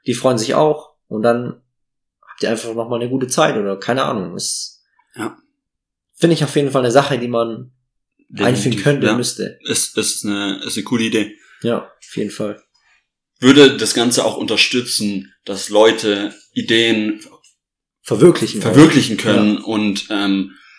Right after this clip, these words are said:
Speaker 2: das dann schlussendlich auch tun, weil es ist auch was anderes, wenn jetzt Leute das noch supporten,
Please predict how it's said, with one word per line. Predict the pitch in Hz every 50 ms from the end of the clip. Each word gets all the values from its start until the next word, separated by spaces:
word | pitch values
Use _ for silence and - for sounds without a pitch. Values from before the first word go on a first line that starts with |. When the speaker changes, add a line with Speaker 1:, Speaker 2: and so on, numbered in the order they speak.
| - _ _ _ _ _ _ _ _ _ _ -
Speaker 2:
das | - 117 -
dann | 123 110 101
schlussendlich | - 110 98 113 113 110 107 - 104
auch | 95 -
tun, | - - 160 139 113
weil | 107 107 107
es | 107 147
ist | 143 - -
auch | 127 123 120 -
was | 117 107 - -
anderes, | 127 131 147 139 120 107 117 120 117 - - -
wenn | 117 117 117 113
jetzt | 113 110 104 - - - - -
Leute | 120 117 117 123 127 123 131 120 117
das | 113 117 107 -
noch | 123 107
supporten, | - - 117 104 - - 156 160 147 143 - 113 104 107